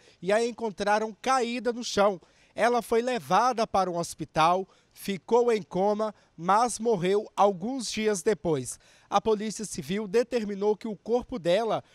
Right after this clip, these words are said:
fosse levado para o posto médico legal para a realização de alguns exames e, em seguida, foi instaurado um inquérito policial.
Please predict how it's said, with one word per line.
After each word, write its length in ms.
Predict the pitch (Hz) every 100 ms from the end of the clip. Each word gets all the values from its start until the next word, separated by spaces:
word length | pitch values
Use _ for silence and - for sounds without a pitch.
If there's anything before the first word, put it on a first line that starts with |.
| _
fosse 440 | _ - 214 - 233
levado 600 | 240 156 190 233 226 196 -
para 240 | 226 254
o 60 | 226
posto 440 | - 220 226 233
médico 400 | 190 185 165 -
legal 480 | 165 143 160 190 214 - _ _
para 280 | - 226 247
a 40 | 220
realização 800 | 214 208 202 185 180 - 208 226
de 120 | 220
alguns 340 | 208 185 202
exames 640 | 233 220 190 165 135 131 - - _
e, 160 | 160 185
em 140 | 240
seguida, 640 | 240 220 156 190 208 226 - _
foi 280 | _ - 226
instaurado 720 | 240 220 - 226 196 196 202 226
um 80 |
inquérito 720 | 254 233 - 202 233 214 - 214 -
policial. 720 | 226 254 240 - 220 170 143